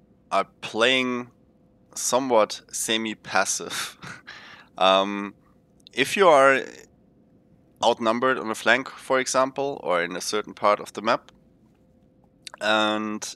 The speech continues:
um, yeah, you have to steal, try to delay the enemy as much as you can, or even kill them, or sink them,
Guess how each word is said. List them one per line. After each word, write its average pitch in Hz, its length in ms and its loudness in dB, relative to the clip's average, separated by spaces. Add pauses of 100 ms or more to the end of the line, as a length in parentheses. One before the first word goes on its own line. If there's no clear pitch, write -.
(100)
um, 95 680 -6 (920)
yeah, - 160 -8 (680)
you 98 80 -10
have 127 220 4
to - 120 -12
steal, 127 420 -6 (520)
try 127 340 6
to 110 280 -8
delay 101 340 0
the 110 160 -6
enemy 107 320 -4
as 104 220 -4
much 104 240 -6
as - 160 -12
you 101 80 -16
can, 113 240 -2
or 85 80 -8
even 98 260 -10
kill 147 300 -4
them, 127 260 -6 (580)
or - 140 -4
sink 143 300 -8
them, 117 340 -6